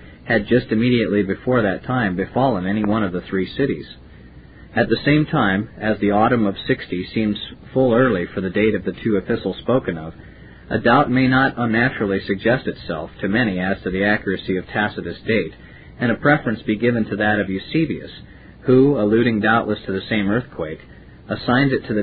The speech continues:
tenth year of Nero, four years later. With which date, let me observe, the medallic and historical evidence referred to in my essay suits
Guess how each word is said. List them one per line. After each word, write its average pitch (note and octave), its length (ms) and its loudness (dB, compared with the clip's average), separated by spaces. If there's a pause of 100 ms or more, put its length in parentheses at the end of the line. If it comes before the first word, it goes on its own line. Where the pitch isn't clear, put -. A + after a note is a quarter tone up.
tenth C3+ 280 -2
year A#2 240 4
of G2+ 80 0
Nero, G2+ 440 -2 (200)
four A2+ 180 2
years G2 300 2
later. G2 400 -4 (1000)
With C3+ 160 4
which C#3 300 2
date, A2 240 4
let G#2 160 -2
me B2+ 140 0
observe, G2 480 0 (160)
the G2+ 80 -4
medallic G2+ 480 0 (400)
and G#2+ 240 0
historical G#2+ 560 0
evidence F#2+ 400 -2
referred G#2+ 420 0
to G2 140 -2
in F#2 80 -2
my F#2 240 -2
essay F#2 280 -2 (140)
suits G2+ 240 -2